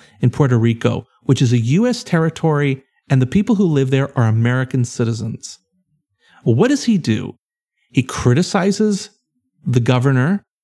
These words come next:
He criticizes the mayor of San Juan. He goes there and he throws toilet paper at people like he's handing out t-shirts at a football game or something. It's absurd.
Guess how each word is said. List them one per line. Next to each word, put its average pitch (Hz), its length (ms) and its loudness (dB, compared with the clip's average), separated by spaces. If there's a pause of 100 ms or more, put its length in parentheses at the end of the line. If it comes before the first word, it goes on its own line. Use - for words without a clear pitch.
(360)
He 123 140 0
criticizes 165 720 0
the 131 80 0
mayor 131 400 0
of - 140 -4
San 143 360 0
Juan. 123 380 0 (840)
He 135 260 0
goes 196 420 0
there 190 180 0
and 139 120 -2
he 135 60 2
throws 190 720 -2
toilet 226 500 -2
paper 131 420 -2
at 123 220 -4
people 120 500 0 (100)
like 139 160 2
he's 147 140 0
handing 185 400 0
out 160 220 -4
t-shirts 185 580 -2
at 147 80 2
a 135 60 2
football 135 560 0
game 104 280 -2
or 107 80 -2
something. - 540 -6 (460)
It's 147 240 0 (520)
absurd. - 680 -2